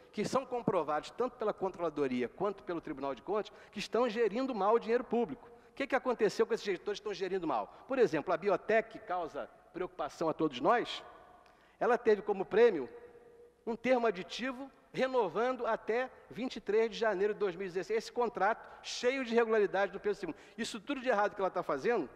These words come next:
ainda não foi corrigido, ou pelo menos não foi informada a correção disso,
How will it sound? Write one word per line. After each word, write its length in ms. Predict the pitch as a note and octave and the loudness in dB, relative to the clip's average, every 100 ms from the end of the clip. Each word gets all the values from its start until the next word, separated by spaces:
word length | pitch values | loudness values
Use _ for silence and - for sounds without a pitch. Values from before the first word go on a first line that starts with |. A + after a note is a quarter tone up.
| - - - _ _ _ _ | -20 -20 -20 _ _ _ _
ainda 360 | D3+ G#3 G#3 | -4 -2 -2
não 140 | G3 F3+ | -2 -2
foi 180 | F#3 E3 | -4 -6
corrigido, 580 | D#3 D3+ A#2+ A#3+ D#3 | -4 -6 -4 -8 -4
ou 80 | D#3+ | -8
pelo 220 | E3 D#3+ | -2 -2
menos 240 | C#3+ D3+ C#3+ | -2 -4 -4
não 140 | D#3+ | -6
foi 160 | - F#3 | -2 -4
informada 480 | E3+ D#3 C#3 C#3 C3+ C#3+ | -2 -4 -2 -4 -4 -6
a 40 | C#3 | -6
correção 460 | D#3 C#3 - C3 | -6 -6 -6 -8
disso, 340 | C3 A#3 - | -6 -8 -8